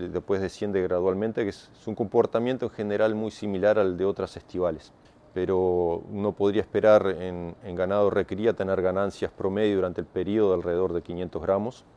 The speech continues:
con, con picos de un gramo al inicio y, y terminando la estación de crecimiento con alrededor de doscientos cincuenta gramos, eso es, es bastante razonable. Eh,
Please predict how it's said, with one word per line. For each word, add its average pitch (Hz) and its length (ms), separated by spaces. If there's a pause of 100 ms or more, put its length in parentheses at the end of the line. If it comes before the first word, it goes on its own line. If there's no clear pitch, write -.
(200)
con, 85 400 (100)
con 92 160
picos 101 380
de 95 40
un 101 80
gramo 113 320
al 104 120
inicio 131 760
y, 87 120 (120)
y 90 140
terminando 98 500
la 90 60
estación 95 520
de 92 100
crecimiento 98 600
con 92 120
alrededor 87 380
de 90 80
doscientos 85 340
cincuenta 87 360
gramos, 95 340
eso 92 100
es, - 260
es 101 60
bastante 92 400
razonable. 85 500 (1400)
Eh, 90 560